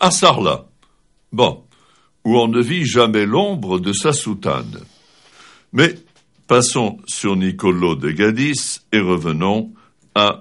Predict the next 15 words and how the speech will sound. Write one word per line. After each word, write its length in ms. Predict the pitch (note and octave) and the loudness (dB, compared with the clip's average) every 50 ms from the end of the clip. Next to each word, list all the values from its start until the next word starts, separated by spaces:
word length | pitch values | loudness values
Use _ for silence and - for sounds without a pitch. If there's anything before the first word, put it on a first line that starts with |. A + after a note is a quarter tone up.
| F2+ F2+ | -6 -6
notre 920 | F2 F2 F#2 F#2+ G2+ G2 F#2+ F#2+ F#2+ - - - F2+ D#2+ D2+ D2 C#2+ C#2+ C#2+ C#2 | -4 -2 0 0 2 2 0 -2 -4 -10 -14 -10 -6 -4 -2 -2 -2 -4 -6 -6
concile 560 | - G2 F#2+ F#2 F2+ - - B2+ A#2+ G#2 F2 | -4 -4 -2 -2 -4 -4 -2 -2 -2 -2 -2
de 120 | D#2 F2 E2 | -2 -2 0
Nicée 540 | D#2+ D#2+ D#2+ D#2+ - - C3 C3 C3 - - | 0 -2 -2 -4 -4 -2 0 0 -2 0 0
et 60 | G2+ | 0
à 120 | G2 F2+ | 0 0
sa 200 | F2 - - F2+ | 0 -2 -6 -6
décision 800 | D2+ C#2+ D2 D2 D2 - - D#2 D2 C#2+ F#2+ G#2+ A#2 B2+ C#3 C3 - - - - _ _ _ _ | -6 -6 -6 -8 -8 -10 -10 -10 -8 -4 -2 0 0 0 -2 -6 -12 -20 -20 -20 _ _ _ _
sur 240 | - - - A#2+ G#2 | -14 -6 -2 0 0
le 100 | F#2 F2+ | 0 0
fait 380 | F2 - C#3 C#3+ C3+ - - - | 0 0 0 0 0 -2 -6 -4
que 80 | - | -2
l'évêque 800 | A#2 G#2 - G2+ G2 F#2 F2+ E2 E2+ A#2 B2 B2 B2 B2 - - - | -2 -2 -2 -2 0 0 0 2 2 2 2 2 0 -4 -16 -16 -12
doit 440 | G2+ F2+ G2+ G2+ G#2+ A2 A2 A2+ - | -6 -2 2 4 4 4 2 0 -4
résider 800 | G2 F#2 G#2+ C3 B2+ - - F2 E2 D2+ D2 F#2+ G#2 A#2 A#2+ | -8 -4 -2 -2 0 -2 -2 -4 -4 -2 0 0 0 0 -2